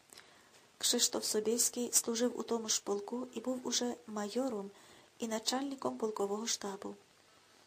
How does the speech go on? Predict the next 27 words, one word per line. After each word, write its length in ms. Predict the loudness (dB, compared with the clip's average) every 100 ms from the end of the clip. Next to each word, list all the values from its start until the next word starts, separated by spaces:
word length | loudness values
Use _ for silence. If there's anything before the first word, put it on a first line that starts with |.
| -20 -20 -6
Під 220 | -6 -2
час 200 | 0 0
походу 400 | 0 0 0 0
Яків 340 | -2 -2 -4 -4
бачив 320 | -2 0 0
його 200 | 0 0
разів 380 | 0 0 -2 -4 -12 -16 0
зо 220 | 2 2
два-три. 580 | 0 -4 -4 -4 -4 -6 -12 -20 -20 -20 -20 -20 -20 -20 -8
А 140 | -6
тут, 340 | -2 -2 -4 -6
у 60 | -4
колоні, 480 | 2 2 2 0 0
яку 240 | 0 -2
гнали 360 | -2 -2 0 0
на 120 | -2
захід, 380 | -2 -2 -6 -10 -12 -20 -20 -20 -20 -20 -20 -6
його 240 | -2 0
раптом 380 | 0 0 -2 -4 -6
торкнули 520 | -4 -4 -4 -4 -2
за 160 | 0 -2
рукав. 360 | -4 -8 -8 -10 -18 -20 -20 -20 -20 -20 -20 -8
Озирнувся. 840 | -2 -2 -2 -6 -2 -2 -2 -6 -14 -20 -20 -20 -20 -20 -20 -20 -20 -20 -20 -20 -20 -20 -2
«Пан 240 | -2 -2 -4
Улан 400 | 0 2 0 -2
Якуб 420 | -4 0 -2 -2
Мех?» 220 | -8